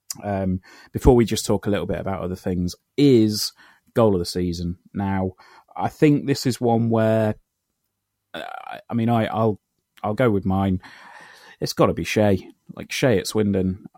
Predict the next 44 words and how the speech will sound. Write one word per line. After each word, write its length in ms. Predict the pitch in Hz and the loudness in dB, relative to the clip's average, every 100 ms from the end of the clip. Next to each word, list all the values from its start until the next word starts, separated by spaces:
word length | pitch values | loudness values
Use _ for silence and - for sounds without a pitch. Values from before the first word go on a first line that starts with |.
| - - - | -20 -20 -12
What 520 | 135 143 147 - 143 | -6 0 0 0 -2
a 60 | |
strike! 680 | - - 147 139 85 - - - | -2 -2 -4 -2 -4 -6 -20 -16
Like, 160 | 127 120 | -12 -6
where 300 | 131 139 156 | 0 2 4
did 180 | 147 143 | 2 0
that 180 | 127 - | -2 0
come 200 | 135 120 | 0 0
from? 320 | - 90 90 _ _ _ _ _ - | 0 -2 -4 _ _ _ _ _ -8
I 40 | |
think 400 | - 127 113 - | -2 0 -2 -4
the 160 | 123 - | -6 -2
only 320 | 135 143 147 139 | 2 4 4 4
thing 280 | 131 120 | 2 2
that 140 | 117 76 | 0 -2
would 360 | 110 110 - _ - | 0 0 -2 _ 0
really 320 | 113 113 110 | 4 4 4
make 200 | 107 - | 2 0
that 200 | 117 - | -6 -4
better 340 | 101 - 95 | -6 -4 -4
is 180 | 85 98 | -4 -6
if 140 | 101 101 | -6 0
you 120 | 104 | 2
overlaid 520 | 107 101 98 95 90 - 98 | 2 0 -2 -2 -4 -8 -4
the, 360 | 95 92 92 _ _ _ _ _ 90 | -2 -2 -6 _ _ _ _ _ -4
um, 540 | 92 92 90 90 - | 0 0 0 -2 -4
the, 140 | 92 101 | -8 -4
the 160 | 117 | 0
Alan 180 | 107 92 | 0 0
Partridge 520 | - 104 82 104 92 | 0 0 0 -4 -6
football 360 | - 87 90 87 | -4 -4 -4 -4
commentary 640 | 98 90 - - 87 92 _ _ - | -2 -4 -4 -6 -8 -8 _ _ -6
when 140 | 95 | -6
he 60 | 90 | -4
did 200 | 95 92 | -4 -6
it. 120 | 95 | -6
He 60 | |
was, 100 | 95 117 | -10 -8
"Oh, 160 | 110 - | -10 -6
twat, 500 | - - 214 262 247 - | -4 -2 0 0 -2 -2
did 200 | 190 - | -2 2
you 140 | 247 | 2
see 360 | - - 277 262 | 2 0 0 2
that? 320 | 208 269 285 | 0 -2 -6